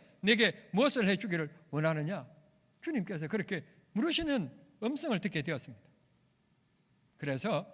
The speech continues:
제가 하나님 앞에 이런 기도를 했습니다. "주님, 성도 여러분, 절대로 제가 여러분에게 헌금하라고 하는 말은 아닙니다. 아니고 <clears throat> 여러분들이 이번 부활주일에 드리는 헌금 중에 일부는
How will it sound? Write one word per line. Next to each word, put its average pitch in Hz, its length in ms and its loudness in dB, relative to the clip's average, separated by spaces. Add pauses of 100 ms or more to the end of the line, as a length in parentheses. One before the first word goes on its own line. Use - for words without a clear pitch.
(260)
제가 170 140 0
하나님 170 280 0
앞에 175 200 0
이런 233 200 2
기도를 220 280 2
했습니다. 151 420 -4 (360)
"주님, 151 520 2 (1000)
성도 196 240 4
여러분, 196 240 6
절대로 214 480 8
제가 185 320 6 (160)
여러분에게 196 520 4 (280)
헌금하라고 226 600 2
하는 185 160 0
말은 156 260 -2
아닙니다. 131 360 -4 (720)
아니고 151 560 0 (400)
<clears throat> - 1080 6
여러분들이 196 480 4
이번 226 260 8 (220)
부활주일에 160 680 2 (960)
드리는 226 360 6
헌금 240 320 2
중에 233 200 6
일부는 220 440 4